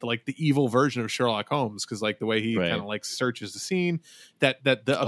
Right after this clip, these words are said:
Speaker 2: he
Speaker 1: obnoxious
Speaker 2: quotes
Speaker 1: pipe he
Speaker 2: Sherlock
Speaker 1: pulls
Speaker 2: Holmes,
Speaker 1: out.
Speaker 2: "If the
Speaker 1: He
Speaker 2: shoe
Speaker 1: does,
Speaker 2: fits."
Speaker 1: yeah.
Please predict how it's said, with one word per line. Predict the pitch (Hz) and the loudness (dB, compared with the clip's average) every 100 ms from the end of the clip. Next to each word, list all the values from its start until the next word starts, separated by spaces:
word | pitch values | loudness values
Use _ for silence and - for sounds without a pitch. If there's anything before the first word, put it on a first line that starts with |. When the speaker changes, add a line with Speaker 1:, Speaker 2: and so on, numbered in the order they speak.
| 151 | 6
Speaker 2:
he | 143 | 6
Speaker 1:
obnoxious | 135 - 123 - | 6 4 4 4
Speaker 2:
quotes | |
Speaker 1:
pipe | 143 | 8
he | 139 | 8
Speaker 2:
Sherlock | 117 127 | 6 6
Speaker 1:
pulls | 139 127 | 6 6
Speaker 2:
Holmes, | 143 147 | 6 4
Speaker 1:
out. | - | 0
Speaker 2:
"If | 123 - | -6 -2
the | 127 | 4
Speaker 1:
He | |
Speaker 2:
shoe | 147 196 | 6 8
Speaker 1:
does, | 277 208 | 8 6
Speaker 2:
fits." | 190 156 | 4 4
Speaker 1:
yeah. | 196 | 4